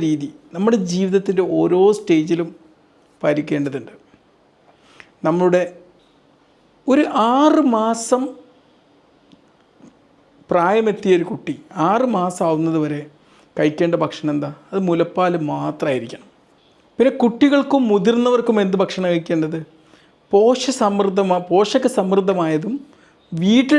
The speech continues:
തന്നെ ഉണ്ടാക്കിയതുമായിട്ടുള്ള ഭക്ഷണങ്ങൾ കഴിക്കാൻ നോക്കാം. പിന്നെ ഒരുപാട്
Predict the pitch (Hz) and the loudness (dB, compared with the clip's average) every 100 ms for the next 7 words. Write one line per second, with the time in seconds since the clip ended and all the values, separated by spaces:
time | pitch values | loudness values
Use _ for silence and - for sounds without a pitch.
0 | 240 202 196 175 160 185 175 160 170 156 | 2 -2 0 -2 0 0 0 0 0 -2
1 | 156 160 147 143 135 135 131 123 - - | -2 -4 -4 -4 -6 -8 -12 -16 -20 -20
2 | _ _ - _ _ 220 208 208 233 247 | _ _ -20 _ _ 2 4 4 2 2
3 | 269 | 2